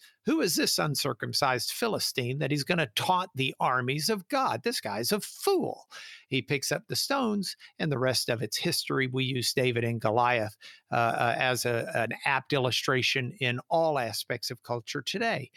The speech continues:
So I, I kinda get excited. It's kinda like, "I can't wait to do this." And, and it's really interesting because generally, I think a lot of the defense lawyers I've been against don't have that same level of excitement. I think they do tend to have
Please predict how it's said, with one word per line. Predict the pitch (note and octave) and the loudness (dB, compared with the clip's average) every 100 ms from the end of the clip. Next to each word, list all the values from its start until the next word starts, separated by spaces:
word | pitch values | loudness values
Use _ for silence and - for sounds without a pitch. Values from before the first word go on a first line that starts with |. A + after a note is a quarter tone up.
| - - - | -16 -14 -16
So | - A3 - | -4 -2 0
I, | A3+ - A3 | 0 0 -2
I | C4+ | -2
kinda | - D#4+ E4+ | -4 -4 -2
get | E3+ | 0
excited. | G3+ G3+ - F3+ F4 A#2 | -2 0 0 0 0 -2
It's | A2 - | -4 -4
kinda | F3 G#3 | -2 0
like, | F3 E3 | 2 0
"I | - | -4
can't | - B3+ F#3+ | -4 -4 0
wait | D3 C#3+ | 0 0
to | C#3 | -2
do | B3+ | 0
this." | D#4+ D3 D#3 | 0 0 0
And, | C3 - - - | -2 -6 -10 -2
and | E3 | 0
it's | E3 - | 0 -2
really | A3 F#4+ D#4+ A#3+ | -2 0 0 0
interesting | C4 C4 - F3 - D3 | 0 -2 0 0 2 0
because | C3 - D#3+ C#3+ - _ - | -2 -2 0 0 -4 _ -8
generally, | A#2 G3 D#4 D4+ D#3 D3+ | 0 0 2 2 2 2
I | C3 | 0
think | D3 F3 D3 | 0 -2 0
a | |
lot | C3 C#3+ E3 | 2 2 2
of | |
the | B2+ | 0
defense | A#2 F#3 - D#4 - C#3 | -2 -4 -2 -2 -2 0
lawyers | B2 A2+ A#2 | 0 0 0
I've | A2 G#2+ | -2 -2
been | A2+ | -4
against | G#2+ A#2 B2+ - _ _ | -2 -2 -4 -8 _ _
don't | - F#3+ A3+ | 2 2 0
have | - G3+ G3 | -2 0 2
that | F3+ F#3 | 0 -2
same | - F#3+ G3 | 0 0 0
level | E3+ F3 F#3+ D3+ | 0 0 2 0
of | D3 | 0
excitement. | C3+ - - A3 - A#2+ G2+ - - - | -2 -2 0 0 0 -4 -6 -12 -18 -10
I | - | -6
think | C#3+ G#3 | -4 -2
they | - C#3+ | -2 -4
do | G#3 E4 | -2 -4
tend | - C#3 A2+ | -4 -8 -6
to | |
have | A2 A#2+ | -4 -6